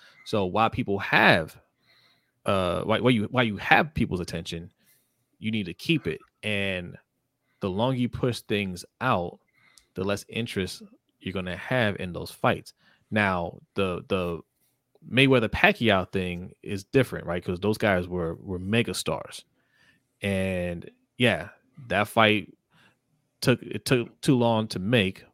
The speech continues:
but there's still enough interest because they were larger than life. We don't have boxers like that anymore,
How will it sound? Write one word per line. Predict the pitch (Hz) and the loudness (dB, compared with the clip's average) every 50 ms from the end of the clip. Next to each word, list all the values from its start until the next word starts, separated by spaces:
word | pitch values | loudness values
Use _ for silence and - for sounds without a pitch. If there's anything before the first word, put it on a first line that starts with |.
| _ _ _ | _ _ _
but | 101 98 87 | -2 -2 0
there's | 101 101 95 - | 0 -2 -2 -2
still | - - 120 107 | -2 2 2 2
enough | 101 95 95 87 - _ | 2 2 0 -4 -4 _
interest | 123 131 120 - - 92 92 - | -4 -4 -4 -4 -4 -6 -6 -6
because | 95 - - 90 90 87 95 - - _ _ _ _ _ _ _ | -8 -6 -4 -4 -4 -4 -8 -12 -18 _ _ _ _ _ _ _
they | 110 | 0
were | 98 90 | 2 2
larger | 92 104 107 104 95 87 | 2 2 2 2 0 -2
than | 90 82 82 | -4 -4 0
life. | 92 110 104 80 - - - - - - _ _ | 2 2 2 2 -2 -8 -16 -20 -20 -20 _ _
We | 101 | -2
don't | 101 104 98 | -2 -2 2
have | 101 113 110 95 92 | 4 4 2 4 4
boxers | 101 107 104 - 95 90 | 2 0 0 0 -4 -6
like | 80 - - | -6 -6 -8
that | - - | -10 -10
anymore, | - - - - - - - - | -10 -14 -14 -16 -16 -18 -18 -20